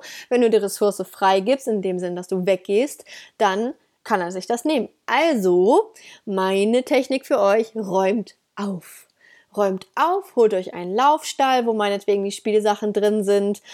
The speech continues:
ähm, oder das Kind dann damit da drin spielt,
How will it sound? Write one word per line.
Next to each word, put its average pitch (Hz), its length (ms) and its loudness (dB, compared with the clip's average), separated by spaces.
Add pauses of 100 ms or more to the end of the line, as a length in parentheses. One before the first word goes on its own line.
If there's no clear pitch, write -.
(260)
ähm, 202 240 2
oder 190 160 -2
das 180 160 -6
Kind 294 240 0
dann 254 140 2
damit 226 460 2
da 214 100 6
drin 208 220 -2
spielt, 208 580 0